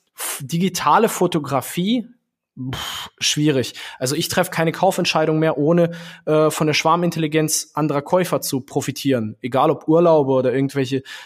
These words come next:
Produkte. Also ich, ich, ich frage immer in meinen, in meinen Workshops und in meinen Talks, wer hat in den letzten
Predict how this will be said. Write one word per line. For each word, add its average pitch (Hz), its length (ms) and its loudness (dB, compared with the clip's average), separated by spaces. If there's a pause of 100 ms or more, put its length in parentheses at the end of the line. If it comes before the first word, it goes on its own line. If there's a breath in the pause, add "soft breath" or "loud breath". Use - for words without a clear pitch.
(120)
Produkte. 175 480 0
Also 131 360 0 (200)
ich, 139 220 -6
ich, 147 320 -2
ich 151 160 -4
frage 170 320 2
immer 165 160 2
in 151 80 0
meinen, 151 440 0
in 143 120 -2
meinen 139 200 0
Workshops 170 420 0
und 147 80 -2
in 139 40 0
meinen 143 240 0
Talks, 170 280 0 (260 loud breath)
wer 160 220 4
hat 175 280 -2
in 160 160 0
den 156 80 2
letzten 160 460 -2